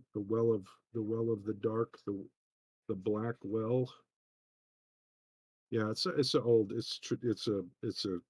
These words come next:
superstition, <laughs> it's silly, it's nothing. So,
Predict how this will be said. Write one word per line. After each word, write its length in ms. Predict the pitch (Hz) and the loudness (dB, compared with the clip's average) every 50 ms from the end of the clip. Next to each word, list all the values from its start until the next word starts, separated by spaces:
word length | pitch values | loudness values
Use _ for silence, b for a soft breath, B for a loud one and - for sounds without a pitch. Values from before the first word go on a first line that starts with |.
| _ _ _ _ _ _ | _ _ _ _ _ _
superstition, 1000 | - - - - - - 110 90 - 90 - - - 92 82 - - 107 92 95 | -20 -16 -14 -10 -2 -2 -2 0 0 -4 -6 -4 -4 -4 -4 -2 -2 -2 -2 -2
<laughs> 40 | 95 | -2
it's 100 | 92 - | -2 -2
silly, 360 | - - - 95 90 87 87 | -2 0 0 0 -2 -2 -4
it's 200 | 87 85 - - | -6 -6 -8 -10
nothing. 400 | 95 90 90 - - 87 87 90 - _ _ _ _ _ _ _ _ _ _ _ _ _ _ _ _ _ _ _ _ _ _ _ _ _ _ | -10 -10 -10 -10 -10 -10 -12 -14 -16 _ _ _ _ _ _ _ _ _ _ _ _ _ _ _ _ _ _ _ _ _ _ _ _ _ _
So, 260 | - - - - 92 | -12 -10 -10 -8 -8